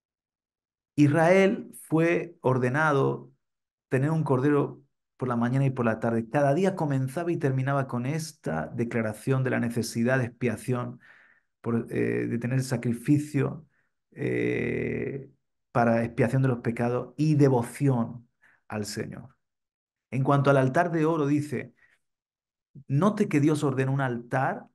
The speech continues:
cubierto de oro para quemar incienso en rito perpetuo, es decir, como algo cons-, continuo.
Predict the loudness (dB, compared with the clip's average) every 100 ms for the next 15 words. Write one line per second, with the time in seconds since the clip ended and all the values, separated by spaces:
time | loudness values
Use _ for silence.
0 | _ _ _ _ _ 0 4 4 4 2
1 | 0 0 -2 -4 -4 -8 -14 _ _ _
2 | _ _ _ _ _ _ 2 4 4 2
3 | 2 0 0 -2 -2 0 0 -2 -2 -6
4 | -8 -14 _ -4 -2 -2 2 2 2 2
5 | -2 -4 -8 -8 -10 -8 -8 -6 -2 -2
6 | -4 -12 _ _ -8 -2 0 0 0 0
7 | -2 -6 -10 -10 -6 -6 -6 -10 -12